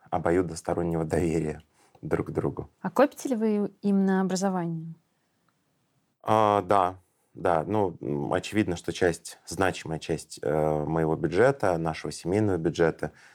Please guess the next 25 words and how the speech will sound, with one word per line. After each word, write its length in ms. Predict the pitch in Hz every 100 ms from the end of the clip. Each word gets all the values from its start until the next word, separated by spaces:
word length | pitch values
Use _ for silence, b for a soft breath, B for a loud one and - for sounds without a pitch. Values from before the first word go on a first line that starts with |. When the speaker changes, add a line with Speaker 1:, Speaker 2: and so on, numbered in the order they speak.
| b
Speaker 1:
это 440 | - 90 - 82 82
расходы 400 | 85 - 85 82
на 60 |
образование. 760 | 78 80 78 85 120 127 95 87 b b b b
И 80 | 82
сегодня, 680 | - 87 110 104 90 85 82 _ -
в 120 | -
особенности 440 | 82 - 90 85 -
в 80 | -
Калифорнии, 680 | 87 85 131 139 113 92
образование, 840 | 82 80 82 87 104 104 98 87 - b b b _ -
э, 140 | 85
крайне 460 | - 98 95 85 78
дорогая 680 | - 85 87 85 85 78 76
история. 600 | - 123 143 120 85 - b
Ребёнку 760 | 104 92 120 139 135 98 - - b b b
до 440 | - 107 101 87 -
где-то 380 | 71 85 92 87
двадцати 400 | 82 90 - 101
одного 320 | 85 90 87
года 480 | 85 147 135 92 87 _ -
совокупно 640 | - 98 - 87 - 71 -
<laughs> 140 | -
нужно 300 | 110 113 110
около 360 | 95 - 92